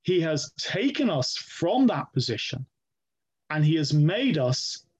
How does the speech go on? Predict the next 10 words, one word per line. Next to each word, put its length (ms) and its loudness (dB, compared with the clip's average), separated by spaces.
children 460 2
of 120 -2
God. 320 -6
And 140 2
John 220 0
emphasizes 680 -2
it 120 0
here. 240 0
He 80 2
says, 400 -2